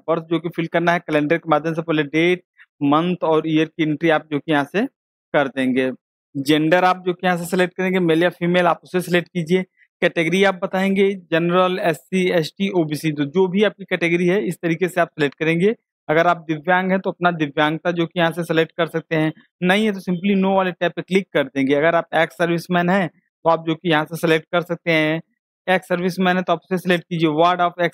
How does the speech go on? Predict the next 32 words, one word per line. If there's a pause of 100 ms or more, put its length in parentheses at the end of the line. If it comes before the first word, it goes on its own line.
serviceman
तो
आप
इसे
सिलेक्ट
कीजिए,
ward
of (120)
service
dif-, (140)
डिफेंस
पर्सन
है
तो
आप
इसे
सिलेक्ट
कीजिए। (100)
अगर
नहीं
है
तो
simply
आप
यहाँ
पे
no
वाले
टैब
पे
क्लिक
करेंगे,